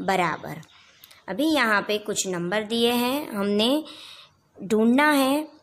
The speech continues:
कि less than कौन सा है, greater than कौन सा है, मतलब कौन, कौन सा नंबर किससे बड़ा है और कौन सा नंबर किससे छोटा है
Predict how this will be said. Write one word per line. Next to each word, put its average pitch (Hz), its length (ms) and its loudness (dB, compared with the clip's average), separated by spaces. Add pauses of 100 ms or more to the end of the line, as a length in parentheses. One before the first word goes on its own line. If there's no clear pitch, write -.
(260)
कि 214 400 2 (600)
less 190 380 2
than 247 200 4
कौन 254 200 2
सा 277 160 2
है, 285 260 4
greater 220 440 2
than 214 260 0
कौन 165 200 -2
सा 151 160 -6
है, 147 220 -10
मतलब 220 340 -4 (640)
कौन, 233 300 4
कौन 269 520 0
सा 311 160 4
नंबर 240 460 2
किससे 208 480 0
बड़ा 185 360 2
है 262 240 2
और 240 140 0
कौन 196 300 -6
सा 269 140 -6
नंबर 175 340 -6
किससे 247 500 0 (400)
छोटा 190 360 -2
है 151 280 -10